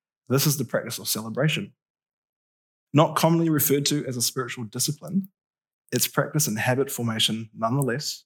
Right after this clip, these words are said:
is important in our journey with God. New Zealand has recently been blessed to celebrate a number of these occasions.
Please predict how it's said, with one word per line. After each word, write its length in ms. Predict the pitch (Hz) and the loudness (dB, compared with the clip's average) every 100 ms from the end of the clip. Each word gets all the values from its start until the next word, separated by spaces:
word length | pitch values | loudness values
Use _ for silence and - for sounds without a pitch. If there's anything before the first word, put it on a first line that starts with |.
| - | -10
is 80 | |
important 480 | 110 104 117 113 - - | -6 -6 -4 -4 -6 -6
in 80 | 107 | -6
our 100 | 104 | -4
journey 320 | 110 110 113 | -4 -6 -8
with 160 | 110 - | -10 -10
God. 280 | 95 - - _ _ _ _ _ _ _ _ _ _ _ _ _ - | -8 -10 -12 _ _ _ _ _ _ _ _ _ _ _ _ _ 2
New 60 | 131 | 6
Zealand 320 | 165 202 143 | 6 6 6
has 340 | 151 139 113 | 4 2 -2
recently 360 | 131 139 143 127 | -2 -2 -2 -4
been 200 | 113 110 | -4 -6
blessed 320 | 110 151 - | -6 -6 -4
to 60 | - | -2
celebrate 400 | 113 107 110 110 | -4 -2 -4 -4
a 40 | |
number 280 | 107 131 147 | -4 -2 -2
of 60 | |
these 140 | 113 107 | -2 -4
occasions. 540 | - 101 143 226 - | -6 -4 -2 -2 -6